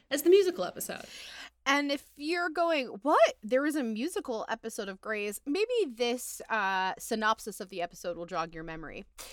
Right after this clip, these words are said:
Speaker 2: A cataclysmic event rattles the doctors of Seattle Grace to the core as Callie, on the verge of an enormous life-changing moment with Arizona, envisions her hospital and friends as it has never been seen before. Original air date,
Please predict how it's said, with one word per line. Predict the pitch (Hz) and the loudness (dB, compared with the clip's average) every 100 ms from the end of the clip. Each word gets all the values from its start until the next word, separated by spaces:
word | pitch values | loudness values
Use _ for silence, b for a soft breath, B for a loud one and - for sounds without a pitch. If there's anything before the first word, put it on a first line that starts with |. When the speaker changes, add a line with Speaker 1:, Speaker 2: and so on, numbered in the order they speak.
| B B B _ - | B B B _ -12
Speaker 2:
A | 208 | -10
cataclysmic | - 277 320 - 202 196 180 | -2 0 0 -2 -8 -6 -8
event | 165 151 147 180 | -10 -12 -16 -10
rattles | 160 165 160 | -8 -8 -10
the | 151 | -10
doctors | 147 139 - 147 | -8 -8 -10 -14
of | 156 | -14
Seattle | - 139 143 147 | -14 -10 -10 -10
Grace | 147 160 - | -10 -10 -14
to | - 180 | -14 -16
the | 160 | -14
core | - 147 127 113 _ _ _ _ | -12 -10 -10 -14 _ _ _ _
as | 160 - | -14 -12
Callie, | - 185 190 127 170 _ | -6 -6 -6 -10 -16 _
on | 180 185 | -8 -8
the | 170 | -8
verge | 180 185 | -10 -10
of | 175 | -10
an | 156 | -10
enormous | 156 170 226 247 196 | -10 -8 -6 -6 -8
life-changing | 160 180 190 - 202 202 196 | -8 -8 -8 -8 -12 -10 -10
moment | 160 151 | -10 -12
with | - - | -16 -14
Arizona, | 143 160 170 135 139 - _ _ _ _ | -10 -10 -10 -12 -14 -20 _ _ _ _
envisions | 190 180 185 220 254 | -12 -8 -8 -8 -8
her | 254 254 | -8 -8
hospital | 196 196 - 226 240 - | -8 -10 -10 -10 -10 -12
and | 202 202 | -14 -12
friends | 170 156 127 - - _ _ _ _ | -10 -10 -12 -20 -20 _ _ _ _
as | 170 156 | -12 -10
it | 147 - | -12 -14
has | 151 151 | -16 -16
never | 143 139 175 | -14 -12 -12
been | 202 208 | -10 -10
seen | - 151 151 | -10 -12 -10
before. | 160 - 135 127 131 _ _ _ _ - | -12 -10 -12 -12 -16 _ _ _ _ -18
Original | 175 180 226 254 269 | -8 -6 -4 -4 -4
air | 190 165 | -6 -8
date, | 139 139 | -10 -12